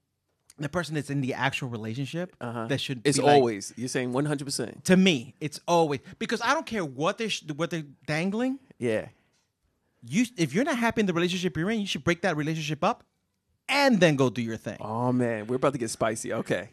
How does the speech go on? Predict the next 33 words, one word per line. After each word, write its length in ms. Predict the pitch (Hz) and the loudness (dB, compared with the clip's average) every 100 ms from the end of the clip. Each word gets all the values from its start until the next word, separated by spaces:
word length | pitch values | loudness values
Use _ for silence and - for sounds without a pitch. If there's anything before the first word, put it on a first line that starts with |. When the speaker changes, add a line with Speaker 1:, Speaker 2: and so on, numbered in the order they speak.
| - | -6
Speaker 2:
Oh, 80 | 127 | -2
I 140 | 135 | 0
got, 200 | 151 156 | 2 2
I 60 | 156 | 4
got 120 | 180 | 4
a 40 | 156 | 4
follow-up 460 | - 151 151 139 | 2 2 4 0
to 80 | 175 | -2
this, 300 | 143 147 98 | 0 0 0
man. 240 | 107 101 117 | -8 -6 -2
Wait. 200 | 156 156 | -2 -2
Speaker 1:
Okay, 300 | 175 175 143 _ | -4 -4 -6 _
so 200 | - 208 | 0 2
now 360 | 208 254 202 143 - | 4 4 2 0 2
I 140 | 220 | 2
get 600 | 226 147 156 196 254 - 135 - - | 0 -2 0 2 0 -6 -20 -18 -6
where 460 | 147 165 151 143 | 0 2 4 0
certain 300 | 131 170 165 | -4 -6 -8
people 300 | 147 175 165 | -8 -8 -6
are 120 | 151 147 | -6 -4
like, 360 | 139 127 - _ _ _ _ _ _ - | -4 -6 -10 _ _ _ _ _ _ -6
"I'm 160 | 156 | -4
not 120 | 170 147 | -4 -2
happy 360 | 165 165 151 | -4 -2 -4
here." 360 | 127 143 185 240 | -4 -4 -6 -6
Speaker 2:
Yeah. 320 | - 123 107 107 _ _ _ _ _ _ _ - | -2 0 -2 -6 _ _ _ _ _ _ _ -10
Speaker 1:
And 160 | 123 123 | -8 -6
that 160 | 131 | -6
person's 320 | 160 139 143 | -8 -8 -8
actually 280 | 139 139 139 | -8 -8 -10
giving 280 | 120 131 156 | -10 -8 -8
me 80 | 165 | -8
that. 180 | 190 | -8